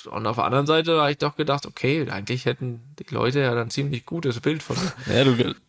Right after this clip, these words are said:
Speaker 2: kriegst ja noch ein paar Möglichkeiten.
Speaker 1: Ich hab das erledigt, Felix. Ich hab das erledigt. Das, äh, können wir einen Check hintermachen. Müll ordnen und wegbringen.
Speaker 2: Ja, das ist gut. F-,
Speaker 1: Gemacht.
Speaker 2: f-, finde ich sehr gut. Ist ein guter
Speaker 1: Ja.
Speaker 2: Start. Äh, ich freue mich auch auf die Bilder dazu.
Speaker 1: Ja.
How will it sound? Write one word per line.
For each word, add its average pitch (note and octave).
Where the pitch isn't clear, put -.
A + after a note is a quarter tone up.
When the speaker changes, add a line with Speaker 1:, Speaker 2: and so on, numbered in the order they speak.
Speaker 2:
kriegst D3+
ja D3+
noch C3+
ein B2
paar A#2+
Möglichkeiten. A2+
Speaker 1:
Ich B2+
hab E3+
das E3+
erledigt, B2+
Felix. G#2+
Ich B2
hab C#3+
das C#3+
erledigt. C3+
Das, -
äh, A#2+
können B2+
wir A#2+
einen A#2
Check -
hintermachen. G2+
Müll C#3
ordnen D3
und B2
wegbringen. G#2+
Speaker 2:
Ja, A2
das A#2
ist B2+
gut. -
F-, A2+
Speaker 1:
Gemacht. A2+
Speaker 2:
f-, A2
finde B2+
ich B2+
sehr C3
gut. D#3+
Ist C3
ein C3
guter C3+
Speaker 1:
Ja. B2
Speaker 2:
Start. B2
Äh, A#2+
ich A#2
freue A2+
mich A#2
auch A2+
auf A2+
die G#2+
Bilder C3+
dazu. B2+
Speaker 1:
Ja. G#2